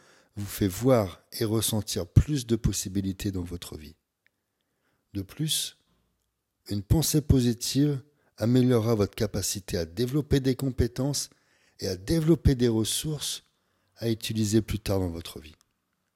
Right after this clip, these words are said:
Comme vous pouvez le constater, la pensée positive et les émotions positives aident non seulement à l'état d'esprit d'entreprise, l'état, le mindset d'entrepreneur,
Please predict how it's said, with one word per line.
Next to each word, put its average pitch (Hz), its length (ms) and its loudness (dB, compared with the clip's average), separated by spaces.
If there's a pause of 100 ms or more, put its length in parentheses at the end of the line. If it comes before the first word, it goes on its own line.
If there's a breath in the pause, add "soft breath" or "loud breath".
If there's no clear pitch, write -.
(2000)
Comme 98 160 0
vous 95 100 -4
pouvez 160 260 4
le 151 60 4
constater, 135 840 0 (160)
la - 140 -6
pensée 139 360 0
positive 107 720 -2
et - 20 0
les 87 320 -2
émotions 131 440 4
positives 104 680 -6 (400 soft breath)
aident 92 160 2
non 113 240 6
seulement 104 640 4
à 82 140 -4
l'état 101 600 -4 (1000)
d'esprit 95 360 -4
d'entreprise, 117 640 0
l'état, 92 500 -8 (120)
le 82 100 -16
mindset 127 400 0
d'entrepreneur, 101 720 -4